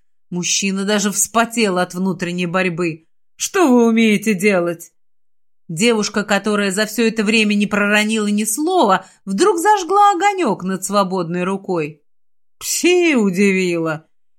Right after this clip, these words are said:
Хозяин цирка скептически скривил губы. «Моя огневичка пока не сбежала с нашим лучшим певцом, ещё и не то могла проделывать». Алисия усмехнулась, и тут огонёк на её ладони стал разрастаться,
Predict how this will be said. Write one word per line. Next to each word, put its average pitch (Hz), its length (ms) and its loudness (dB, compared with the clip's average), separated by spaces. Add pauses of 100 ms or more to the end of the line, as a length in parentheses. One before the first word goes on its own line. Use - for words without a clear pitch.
(180)
Хозяин 196 520 0
цирка 262 400 0
скептически 208 800 -6
скривил 202 460 -4
губы. 160 540 -4 (240)
«Моя 220 420 2
огневичка 233 760 2
пока 226 320 0
не 226 120 0
сбежала 233 640 2
с - 80 -10
нашим 240 340 -2
лучшим 214 380 0
певцом, 214 640 -4 (100)
ещё 269 300 0
и 349 180 2
не 370 140 0
то 240 340 2
могла 302 380 0
проделывать». 196 920 -2 (880)
Алисия 196 560 -2
усмехнулась, 196 1000 -4 (220)
и 339 120 2
тут 339 240 2
огонёк 311 520 2
на 277 80 0
её 285 300 2
ладони 269 460 0
стал 240 360 0
разрастаться, 233 960 -2